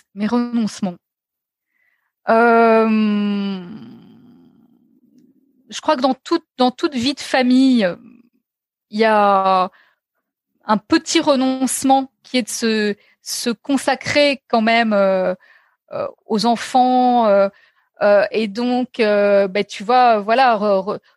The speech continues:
renoncer à une forme de liberté qui, qui aurait pu être, euh, plus absolue encore, de, d'une vie de voyage, une vie de, de je ne sais pas, mais peut, peut-être que c'est moi qui me, tu vois, qui, mais, mais, euh, je, mais j'en, mais j'en suis heureuse comme ça.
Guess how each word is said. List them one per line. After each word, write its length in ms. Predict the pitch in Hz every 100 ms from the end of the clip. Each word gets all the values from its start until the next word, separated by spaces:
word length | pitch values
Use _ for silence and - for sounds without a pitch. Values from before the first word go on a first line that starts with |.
| _
renoncer 680 | 220 214 220 220 - 254 254
à 180 | 220 208
une 140 | 214
forme 340 | - 254 247
de 80 | 226
liberté 680 | 220 220 233 220 - 285 269
qui, 280 | _ 226 190
qui 160 | -
aurait 160 | 220 226
pu 200 | - 233
être, 240 | 233 -
euh, 140 | 214 196
plus 300 | - 233 220
absolue 460 | 226 - 240 214
encore, 720 | 220 214 - 240 240 240 240 233
de, 180 | 208
d'une 220 | 185 196 185
vie 180 | 185
de 100 | 190
voyage, 680 | 190 208 202 214 220 226 214
une 120 | 208
vie 240 | 190 190 202
de, 340 | 190 190 185 175
de 100 | 185
je 100 | 190
ne 60 |
sais 160 | - 190
pas, 180 | 269 370
mais 100 | 214
peut, 140 | 208
peut-être 340 | - - 202 -
que 80 |
c'est 120 | - 190
moi 120 | 208
qui 160 | -
me, 120 | 185 175 175 180
tu 160 | -
vois, 160 | 220 - -
qui, 100 | - 466 _ _ _ _ - - - _ -
mais, 440 | 208 214 196 190
mais, 320 | 196 214 214 196
euh, 160 | 196
je, 440 | 185 202 190 180 175
mais 160 | 196
j'en, 180 | 190 185
mais 180 | - 180
j'en 160 | 185 208
suis 220 | - 247
heureuse 300 | 214 233 226
comme 140 | 262
ça. 200 | - 359